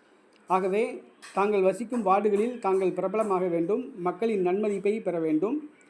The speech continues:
ஆகவே நாம் தமிழர் கட்சி தொண்டர்கள் தாங்கள் வசிக்கும் பகுதிகளில் உள்ள பொதுமக்கள் பிரச்சனையை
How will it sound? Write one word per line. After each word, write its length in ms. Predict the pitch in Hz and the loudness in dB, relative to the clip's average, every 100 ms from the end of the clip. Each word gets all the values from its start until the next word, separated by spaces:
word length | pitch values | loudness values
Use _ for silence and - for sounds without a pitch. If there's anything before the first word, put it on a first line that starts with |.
| _ _ _ 170 | _ _ _ 2
ஆகவே 300 | 190 196 233 196 | 4 4 2 4
நாம் 180 | 196 233 | 2 0
தமிழர் 280 | 220 196 185 | 0 0 0
கட்சி 180 | 180 180 160 | -2 -4 -4
தொண்டர்கள் 400 | 170 175 180 269 330 - - - - - - - - | -2 -2 -2 -2 -4 -8 -10 -10 -12 -14 -18 -20 -2
தாங்கள் 260 | 190 202 185 | 0 2 2
வசிக்கும் 420 | 190 185 - 247 202 | 0 -4 -4 -2 2
பகுதிகளில் 440 | 202 214 202 185 170 | 2 2 2 2 2
உள்ள 140 | 170 208 233 120 _ _ - - - - - - _ _ _ _ _ - _ _ - - - - | 0 0 -2 -10 _ _ -20 -20 -20 -20 -20 -20 _ _ _ _ _ -20 _ _ -20 -20 -20 -4
பொதுமக்கள் 500 | 214 254 269 254 208 185 | 2 4 4 4 0 0
பிரச்சனையை 440 | 190 208 202 185 | -4 -2 0 0